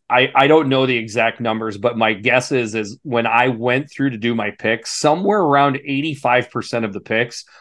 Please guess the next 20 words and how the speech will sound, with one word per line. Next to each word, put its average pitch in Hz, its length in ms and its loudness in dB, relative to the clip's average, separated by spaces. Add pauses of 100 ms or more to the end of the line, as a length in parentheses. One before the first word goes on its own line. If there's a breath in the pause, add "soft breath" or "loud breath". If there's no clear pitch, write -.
(220 loud breath)
are 190 180 6
essentially 269 600 4
no-brainers. 135 840 -2
Okay. 123 480 2 (300 loud breath)
I'm 139 180 4
not 165 200 6
gonna 175 180 2
pick 151 280 -2 (120)
Rutgers 143 380 0
to 139 80 -2
beat 120 380 -4
Ohio 143 260 4
State. 104 380 -6
It's 131 160 -8
just 139 160 -4
not 123 180 2 (180)
gonna 131 160 0
happen, 131 460 0
you 127 160 -2
know? 110 280 2